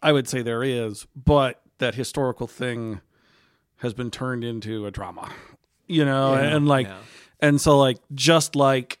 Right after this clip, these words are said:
Speaker 1: you know, we have dramas based on history today, but you don't go looking at the drama <laughs>
Speaker 2: As if it is
Speaker 1: as,
Speaker 2: the
Speaker 1: as it
Speaker 2: history.
Speaker 1: is the history,
Speaker 2: Yeah.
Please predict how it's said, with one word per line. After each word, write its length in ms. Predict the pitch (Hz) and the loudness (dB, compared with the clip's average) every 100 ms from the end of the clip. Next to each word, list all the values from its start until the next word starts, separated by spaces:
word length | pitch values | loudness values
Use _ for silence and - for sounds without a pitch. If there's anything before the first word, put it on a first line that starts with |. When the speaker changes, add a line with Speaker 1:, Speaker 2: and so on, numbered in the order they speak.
| _ | _
Speaker 1:
you 180 | 156 131 | -4 -2
know, 200 | 123 117 | -2 -4
we 160 | 123 | -4
have 220 | 120 110 | -4 -6
dramas 540 | 107 123 123 117 110 101 | -4 -2 0 -2 -6 -10
based 400 | - 147 139 - | -2 0 0 -2
on 100 | 120 | -6
history 420 | 98 135 - 117 101 | -6 -8 -6 -10 -10
today, 560 | - 104 95 - 110 - _ | -12 -14 -14 -16 -18 -20 _
but 180 | 139 139 | -4 0
you 60 | |
don't 200 | 139 131 - _ _ | -2 -2 -8 _ _
go 180 | - 127 | -4 -2
looking 320 | 120 131 - 117 | -2 -4 -6 -8
at 100 | - | -10
the 60 | |
drama 540 | 113 131 127 117 107 101 - - - - | -8 -4 -4 -4 -6 -8 -4 -4 -4 -14
<laughs> 400 | - 226 - 285 | -8 -8 -2 0
Speaker 2:
As 260 | 156 127 120 | 0 -2 -6
if 160 | - | -8
it 140 | 123 - | -12 -2
is 260 | 156 165 | 6 6
Speaker 1:
as, 80 | 135 | 8
Speaker 2:
the 60 | 160 | 6
Speaker 1:
as 200 | 151 160 | 6 6
it 40 | |
Speaker 2:
history. 140 | 147 | 6
Speaker 1:
is 300 | 160 175 160 | 10 8 8
the 140 | 131 131 | 4 2
history, 360 | 139 127 123 | 2 2 0
Speaker 2:
Yeah. 160 | 120 107 | -2 -2